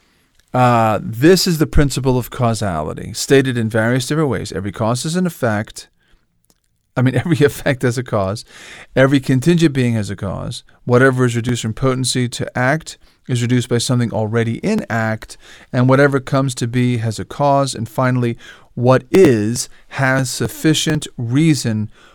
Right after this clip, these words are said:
for its existing. And you can't do science without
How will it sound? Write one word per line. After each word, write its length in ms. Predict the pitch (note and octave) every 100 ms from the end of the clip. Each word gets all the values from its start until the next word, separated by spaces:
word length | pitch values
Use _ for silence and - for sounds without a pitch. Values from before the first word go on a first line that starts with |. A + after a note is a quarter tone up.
| -
for 340 | - - C3+
its 180 | - A#2+
existing. 720 | A#2+ G#2 A2+ G#2+ - C#2+ A#1+ - _ _ _ - - - - - - - _ _ _ _ _ - -
And 380 | D3+ C#3+ C#3 B2+ - - - _
you 140 | D3+ D#3
can't 360 | - B3+ E3
do 200 | C3 E3+
science 760 | - - A#2+ C3 E3+ F3+ - - _
without 720 | C#3 C3 C#3 C#3 C#3 B2+ -